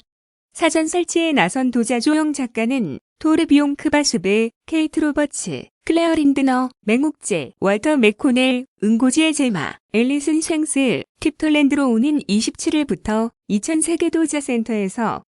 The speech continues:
이들의 작품 십이 점을 만나볼 수 있다. 최연 한국도자재단 대표이사는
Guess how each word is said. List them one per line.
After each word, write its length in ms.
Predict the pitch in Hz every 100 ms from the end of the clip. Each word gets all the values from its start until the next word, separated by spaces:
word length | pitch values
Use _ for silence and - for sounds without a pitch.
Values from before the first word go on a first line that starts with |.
| -
이들의 380 | 208 247 262 262
작품 400 | - - 302 294
십이 300 | - 302 285
점을 280 | 285 285
만나볼 440 | 247 185 254 277 277
수 160 | -
있다. 380 | 285 - 131 135 - _ _ _ _ _
최연 420 | - 311 311 311
한국도자재단 1160 | - 320 320 302 302 294 302 285 196 240 247 240
대표이사는 840 | 240 240 311 285 285 262 285 165